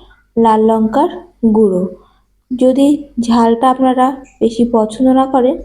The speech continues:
তাহলে লাল লঙ্কার গুঁড়োটা স্কিপও করতে পারেন, কারণ মশলা তৈরি করার সময় কাঁচা লঙ্কা দেওয়া হয়েছে। ঝালটা অবশ্যই আপনারা বুঝে দেবেন। এবার একসঙ্গে মশলাটা খুব ভালো করে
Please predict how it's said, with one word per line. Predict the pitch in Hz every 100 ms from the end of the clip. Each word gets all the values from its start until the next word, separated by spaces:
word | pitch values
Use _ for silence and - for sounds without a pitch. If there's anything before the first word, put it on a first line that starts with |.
| - _
তাহলে | 226 214 214
লাল | 214 208 208
লঙ্কার | 220 233 262
গুঁড়োটা | 254 277 294 269 - - _ _ _ -
স্কিপও | - 247 240 233
করতে | 208 202 202
পারেন, | 190 190 196 196 - _
কারণ | - 220
মশলা | 220 214 214 262
তৈরি | 262 269 277
করার | 285 294
সময় | 294 294 247 - _ _
কাঁচা | 220 214 226
লঙ্কা | 220 220 220 381
দেওয়া | 269 202 196
হয়েছে। | 208 185 - 185 202 - _ _ -
ঝালটা | 220 247 240 262 277 320 -
অবশ্যই | - 202 208 208
আপনারা | 226 233 311 403 -
বুঝে | 208 208
দেবেন। | 190 185 185 190 - _ -
এবার | 254 262
একসঙ্গে | 247 247 294 277 254 294 -
মশলাটা | 214 214 208 214
খুব | - 240
ভালো | 240 233 240
করে | 247